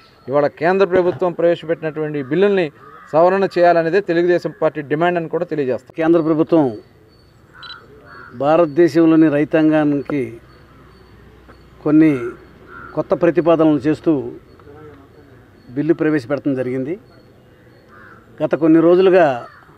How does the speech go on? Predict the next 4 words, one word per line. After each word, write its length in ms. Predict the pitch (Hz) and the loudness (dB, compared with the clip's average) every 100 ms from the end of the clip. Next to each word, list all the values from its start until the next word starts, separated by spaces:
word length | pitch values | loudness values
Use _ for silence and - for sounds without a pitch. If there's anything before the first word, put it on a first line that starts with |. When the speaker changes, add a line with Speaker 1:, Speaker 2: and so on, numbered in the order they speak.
| _ - - - _ _ _ _ - - - _ - 123 | _ -20 -20 -20 _ _ _ _ -20 -20 -20 _ -20 -2
Speaker 2:
ఢిల్లీలో 520 | 160 175 185 165 165 143 120 - _ _ _ _ _ _ _ _ 123 | 0 4 6 6 6 2 -4 -12 _ _ _ _ _ _ _ _ -4
రైతులంతా 540 | 143 165 185 165 160 156 | 0 2 4 2 0 -2
కూడా 120 | 156 | -2
ధర్నాలు 580 | 123 139 151 151 147 | -2 -2 0 0 -2